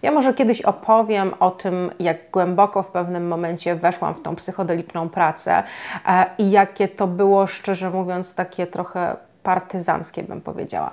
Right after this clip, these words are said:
No ale nieistotne. Zacznijmy od tej historii, bo ja w sumie chyba nigdy tej historii, e, nie opowiadałam tak,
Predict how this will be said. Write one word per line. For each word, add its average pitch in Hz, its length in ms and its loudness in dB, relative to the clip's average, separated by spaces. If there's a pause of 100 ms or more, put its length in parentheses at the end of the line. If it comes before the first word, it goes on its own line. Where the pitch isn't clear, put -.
(120)
No 254 80 2
ale 269 140 6
nieistotne. 240 600 2
Zacznijmy 220 500 0
od 214 160 -2
tej 185 140 -2
historii, - 600 -2
bo 180 60 0
ja 208 120 4
w - 60 -6
sumie 359 200 0
chyba 202 300 0
nigdy 196 460 0
tej 170 180 -2
historii, 165 720 -2 (300)
e, 175 280 2
nie 185 160 0
opowiadałam 180 760 2
tak, - 380 -4